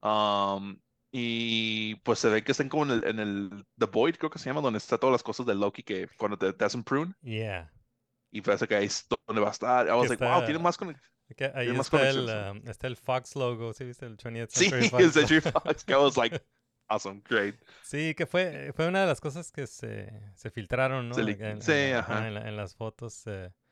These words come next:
Speaker 1: Ujú.
Speaker 2: Yeah, no, no sé por qué no hicieron eso en, como en C G I para que no se
Speaker 1: No, yo, yo
Speaker 2: filtrara.
Speaker 1: estoy feliz que, que están haciendo sets porque ya después de ver pinche Ant-Man and the Wasp,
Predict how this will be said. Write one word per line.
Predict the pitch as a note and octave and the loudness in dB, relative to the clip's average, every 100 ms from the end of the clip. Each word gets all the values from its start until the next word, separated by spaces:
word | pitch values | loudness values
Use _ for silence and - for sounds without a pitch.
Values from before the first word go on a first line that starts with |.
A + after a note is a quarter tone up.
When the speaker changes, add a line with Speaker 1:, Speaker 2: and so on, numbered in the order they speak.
| _ _ _ _ _ | _ _ _ _ _
Speaker 1:
Ujú. | A2 | -6
Speaker 2:
Yeah, | A#2+ B2+ C3 | -2 -2 -2
no, | B2+ | -4
no | C3 C3+ | -6 -8
sé | D3 | -8
por | C#3+ | -10
qué | D3+ | -10
no | D3+ | -10
hicieron | C#3 D3 C3+ C3+ | -8 -10 -10 -12
eso | B2+ - C#3 | -12 -12 -10
en, | G#2 | -12
como | F#2+ G#2 F#2+ | -14 -14 -14
en | - G#2+ | -16 -16
C | - A2+ | -8 -6
G | G#2+ A2+ G2 G2 | -4 -2 -2 -4
I | |
para | F#2+ G2+ G2+ | -8 -10 -10
que | G#2+ | -12
no | G2+ | -18
se | G2 - | -18 -8
Speaker 1:
No, | G2 C3+ B2+ | 2 6 6
yo, | C3 | 6
yo | |
Speaker 2:
filtrara. | A2 G2+ | 4 2
Speaker 1:
estoy | C3+ E3+ | 2 0
feliz | - - C#3+ A#2+ B2 A#2 | 0 0 2 2 0 0
que, | B2+ | -4
que | A2+ | -2
están | A2 A2+ | -2 0
haciendo | A2 A#2+ A2+ | -2 0 -2
sets | - A#2+ | 0 0
porque | - A2+ G#2+ | 0 -4 -4
ya | G2 G2 G2 - - _ _ - | -4 -2 -2 -6 -18 _ _ 0
después | B2+ - B2+ | 0 2 4
de | C#3 | 6
ver | C#3+ C#3 C#3 | 6 4 0
pinche | C#3+ C#3 - C#3 C3 A#2 | -2 -6 -4 -4 -2 0
Ant-Man | A#2 A#2 A#2 A#2 G#2+ | 2 2 2 2 -2
and | G2 | -4
the | G2 | -4
Wasp, | F#2 G2 G2+ | 0 0 0